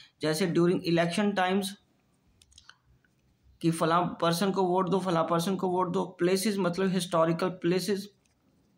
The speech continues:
वो जगह उठा के नहीं ले जाएगा कोई, पर, पर वहाँ जाके उन पे आप जाके देख सकते हो, उसकी हिस्ट्री समझ सकते हो। वहाँ जाने के पैसे लगते हैं, एक्सपीरियंस,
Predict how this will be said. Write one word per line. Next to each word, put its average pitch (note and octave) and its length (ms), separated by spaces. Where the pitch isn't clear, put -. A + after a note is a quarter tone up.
वो D#3 80
जगह E3 260
उठा G3 280
के F#3+ 160
नहीं G#3 100
ले F3 140
जाएगा D3 300
कोई, F#3 220
पर, G#3+ 220
पर F#3+ 120
वहाँ F3 280
जाके E3 340
उन E3+ 300
पे G#3+ 340
आप E3+ 280
जाके E3+ 240
देख F#3+ 260
सकते - 280
हो, G3 100
उसकी - 540
हिस्ट्री F#3 300
समझ A3 280
सकते F#3 280
हो। G3+ 280
वहाँ E3+ 180
जाने E3+ 280
के E3+ 120
पैसे D#3+ 300
लगते F#3 280
हैं, G3 220
एक्सपीरियंस, F#3 720